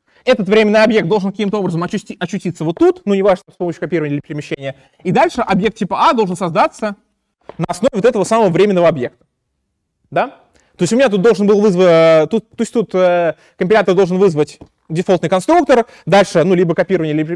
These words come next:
либо перемещение, и дальше тут перемещение, да? Но при этом мы с вами понимаем, что гораздо разумней было бы поступить так.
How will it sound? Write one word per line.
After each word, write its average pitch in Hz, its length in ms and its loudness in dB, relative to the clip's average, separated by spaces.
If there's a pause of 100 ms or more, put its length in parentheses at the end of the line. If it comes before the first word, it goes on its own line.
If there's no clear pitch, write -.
либо 165 220 0
перемещение, 233 680 0 (160)
и 156 100 0
дальше 202 220 2
тут 226 180 0 (260)
перемещение, 160 580 -4 (360)
да? - 380 -10 (840)
Но 196 100 4
при 214 160 2
этом 269 200 2
мы 220 60 4
с - 60 -2
вами 240 140 2
понимаем, 220 380 0
что 214 440 2
гораздо 196 440 2
разумней 208 580 2 (160)
было 269 200 4
бы 208 100 0
поступить 185 400 -4
так. 131 200 0